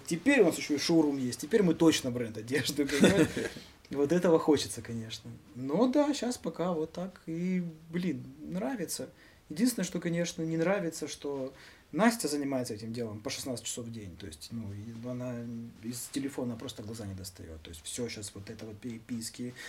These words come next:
Speaker 1: новый контент, фотосессии и прочее, прочее, прочее. Это занимает, конечно, огромное количество времени. Я не знал, что это настолько тяжело.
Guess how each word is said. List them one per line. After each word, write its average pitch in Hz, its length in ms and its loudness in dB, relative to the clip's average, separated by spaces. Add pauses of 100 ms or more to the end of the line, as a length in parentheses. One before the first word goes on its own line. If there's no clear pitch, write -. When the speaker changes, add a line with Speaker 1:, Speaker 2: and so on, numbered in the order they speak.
(120)
Speaker 1:
новый 123 260 -4
контент, 123 600 -8
фотосессии 127 800 -6
и - 20 -4
прочее, 131 400 -8
прочее, 127 320 -8
прочее. 170 300 0
Это 139 100 -4
занимает, 139 300 -6
конечно, 135 320 -6 (320)
огромное 156 420 4
количество 131 380 -4
времени. 165 380 2
Я 135 80 0
не 135 80 -2
знал, 147 200 0
что - 160 -6
это 127 80 -4
настолько 127 460 -2
тяжело. 123 500 -2